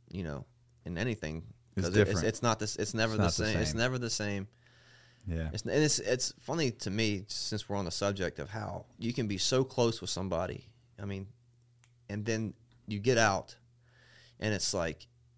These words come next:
Speaker 1: "Yeah, dude, I'm not driving north to the bypass." Or, like,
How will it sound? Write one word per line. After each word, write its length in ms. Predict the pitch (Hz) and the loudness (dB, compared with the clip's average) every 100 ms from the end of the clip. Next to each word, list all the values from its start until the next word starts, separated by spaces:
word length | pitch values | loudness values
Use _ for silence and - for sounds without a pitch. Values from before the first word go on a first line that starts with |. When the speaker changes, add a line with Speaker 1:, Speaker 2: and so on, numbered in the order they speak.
| _ _ _ - - | _ _ _ -20 -14
Speaker 1:
"Yeah, 180 | 87 - | -12 -12
dude, 140 | - 67 | -10 -8
I'm 100 | 90 | -8
not 120 | 71 | -10
driving 320 | - - 50 | -12 -14 -14
north 180 | 52 50 | -14 -16
to 40 | - | -18
the 100 | - | -18
bypass." 580 | - - - - - - _ | -20 -20 -20 -20 -20 -20 _
Or, 140 | 104 | -2
like, 200 | 92 92 | -2 -4